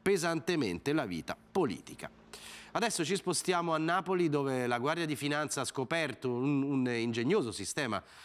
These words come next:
usato dai casalesi per convertire un miliardo circa, eh, di vecchie lire in euro.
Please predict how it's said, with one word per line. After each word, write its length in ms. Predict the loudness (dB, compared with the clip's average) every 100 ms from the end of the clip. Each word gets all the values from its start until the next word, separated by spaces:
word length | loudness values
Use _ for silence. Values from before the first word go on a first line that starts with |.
| -12
usato 460 | -2 2 2 2 -2
dai 140 | -4
casalesi 460 | -2 -2 -2 -2 -2
per 180 | -6 -4
convertire 680 | -2 0 -2 -4 -2 0
un 160 | 2 2
miliardo 540 | 2 2 2 0 -2
circa, 520 | -4 0 0 0 -4 -6 -10 -20 -12
eh, 300 | -2 0 0
di 120 | 0
vecchie 380 | 0 0 0 -2
lire 340 | 0 -2 -4 -6 _
in 180 | 0 0
euro. 420 | -2 -6 -8